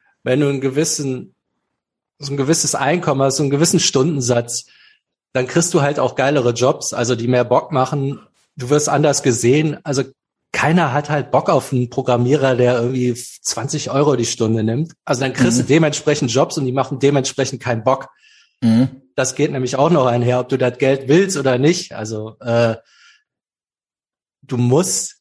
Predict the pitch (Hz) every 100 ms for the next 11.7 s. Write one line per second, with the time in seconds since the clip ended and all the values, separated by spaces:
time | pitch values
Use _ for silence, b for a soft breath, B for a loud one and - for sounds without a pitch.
0 | _ _ _ _ _ 147 - 147 - 131
1 | 127 123 127 143 165 165 147 135 - 139
2 | 160 160 147 131 139 - 123 143 143 -
3 | 123 117 120 120 117 117 117 117 - 127
4 | 120 139 165 147 143 165 151 143 147 147
5 | 127 127 135 131 127 147 135 135 131 123
6 | 127 113 139 160 - 120 151 - - B
7 | B B 127 123 139 127 127 127 123 120
8 | _ - 110 135 156 139 - 131 139 127
9 | 123 180 - 143 127 - 135 - 135 139
10 | 135 120 160 147 - 170 180 135 120 135
11 | 135 143 127 131 147 135 -